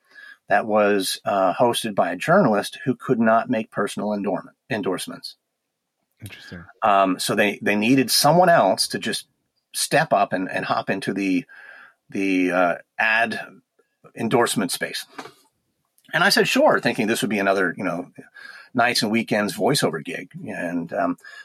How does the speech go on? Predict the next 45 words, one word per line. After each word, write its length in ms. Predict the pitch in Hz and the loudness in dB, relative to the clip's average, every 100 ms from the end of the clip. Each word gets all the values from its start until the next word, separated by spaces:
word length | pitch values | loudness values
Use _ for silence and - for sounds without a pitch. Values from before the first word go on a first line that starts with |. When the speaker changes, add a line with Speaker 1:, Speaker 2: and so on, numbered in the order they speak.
| - | -6
Speaker 1:
but 140 | 117 156 | -2 2
then 120 | 160 | 4
he 120 | 170 | 4
surprised 500 | 151 135 139 147 151 | 2 2 2 2 0
me, 300 | 117 107 107 - | 0 0 -4 -2
uh, 460 | 110 101 101 104 - | 2 4 4 2 -2
and 240 | 107 98 101 | -4 0 2
asked 240 | 104 - | 0 -2
a 40 | |
second 340 | 98 110 123 110 | -2 -2 -2 -2
question 460 | 98 92 - 90 - - - - _ | 0 0 -2 -8 -10 -20 -20 -20 _
and 220 | - 101 | -4 -2
said, 220 | - 110 95 | 0 0 2
"Hey, 160 | 135 104 | 2 2
I'm 140 | 113 110 | 2 4
also 320 | 151 160 - | 4 4 0
thinking 400 | 113 107 101 95 101 | -2 -4 -6 -6 0
about 480 | 98 98 98 - - 98 | 2 4 2 0 -12 -12
a, 280 | 98 95 | -8 -8
um, 340 | 90 90 - - _ - | -6 -8 -10 -16 _ -14
a 60 | - | -10
history 400 | - 208 - 104 | -2 -2 0 -4
show. 240 | - 85 | -4 -4
We've 140 | - - | -4 -4
had 160 | - | -4
some 140 | - 135 | -6 -8
success 460 | - - 113 107 | -8 0 0 0
with 160 | 104 92 _ - - - - | -6 -8 _ -20 -20 -18 -8
this 180 | 113 - | -6 -6
kind 360 | - 117 113 | -2 0 2
of 120 | 107 92 | 2 -2
show 320 | - 117 107 | 0 2 0
called, 340 | - 107 98 | 2 2 2
uh, 220 | 95 90 - | 2 0 0
Tides 240 | 110 98 | -2 -2
of 80 | - | -4
History, 340 | 170 - 156 | -4 -2 -2
and 120 | 123 | 2
also 180 | 123 - | 2 0
some 220 | 107 - | -8 -8
s-, 160 | 135 - - | -10 -12 -10
success 500 | - 95 107 104 - | -10 -6 -4 -4 -4
with 80 | 95 | -6
this, 220 | 92 - - - - - - _ - | -6 -8 -16 -20 -20 -20 -20 _ -8
uh, 300 | 95 95 | -6 -6